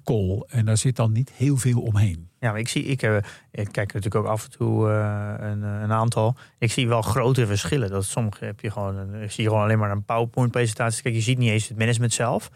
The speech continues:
Speaker 2: Nou, dat vind ik dus altijd heel vervelend. Want ik wil heel graag de houding zien van die persoon.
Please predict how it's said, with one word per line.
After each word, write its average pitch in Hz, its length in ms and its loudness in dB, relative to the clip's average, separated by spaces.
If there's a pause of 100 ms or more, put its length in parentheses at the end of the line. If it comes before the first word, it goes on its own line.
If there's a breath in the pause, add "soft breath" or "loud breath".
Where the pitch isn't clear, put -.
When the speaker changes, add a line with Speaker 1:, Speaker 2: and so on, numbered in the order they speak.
(300 soft breath)
Speaker 2:
Nou, 101 120 -4
dat 110 100 -6
vind 127 120 0
ik 123 60 0
dus 127 120 0
altijd 113 200 2
heel 120 100 4
vervelend. 113 640 2
Want 117 140 -6
ik 135 120 -2
wil 110 280 4
heel 127 100 4
graag 104 300 -6
de 113 80 -2
houding 117 460 2
zien 117 180 4
van 113 120 2
die 113 100 2
persoon. 113 580 2